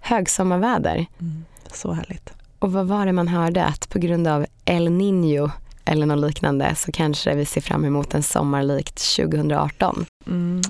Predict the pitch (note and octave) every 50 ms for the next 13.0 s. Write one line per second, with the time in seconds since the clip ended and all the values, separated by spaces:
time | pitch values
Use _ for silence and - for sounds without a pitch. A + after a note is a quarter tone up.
0 | - - - - G3 F#3 - - G#3 G#3+ G#3 G#3 F3+ F3 E3 - D#3 D#3 D#3 D3
1 | C#3+ D#3+ F3+ D#3+ D3 D3 C#3+ F3+ G3+ F3+ C#3+ - - E3+ E3+ - - E3 D#3 -
2 | - - - - - D#3+ - - _ - - - E3+ - - - - E3 F3 E3
3 | D3+ D#3 - - D3+ D3 D3+ C#3+ - - - - G3+ G3 G3+ G3+ E3+ - - -
4 | - - - - - D4+ B3+ - C4 A3+ D#3 C4+ D4 - - - F#3 - - -
5 | - - E3+ C#3+ - - - - - - - - - - - - - - - -
6 | - - F#3 G3 - - _ _ - F#3 F#3 F3+ - - - F#3 F#3 F#3 E3 F3+
7 | F#3 F#3+ F#3 F3 D#3 D#3 D#3 D3+ D3+ D#3 D#3+ E3 D#3+ D#3 D3+ D3+ D3+ - - -
8 | - G3 B3+ - - - - - C#3 D3+ - - - - F#3+ E3 D#3 F3+ D#3+ -
9 | - - F#3 - - - - - E3+ F3 D#3 - - G#3 G3 F#3+ - F#3 - -
10 | - - - F#3+ - - - - _ - - - - - F#3+ F#3+ - - - -
11 | D#4 A#3+ A#3+ A#3 A#3 A#3 A3+ A#3 B3 B3+ C#4 D#3 D3+ D3 E3 G#3 C#4+ D4+ G3 D3
12 | D3 - - - - - - A3 B3+ B3+ A3 G#3 G3 G#3+ G#3+ G#3+ G#3+ G#3+ G#3+ A3+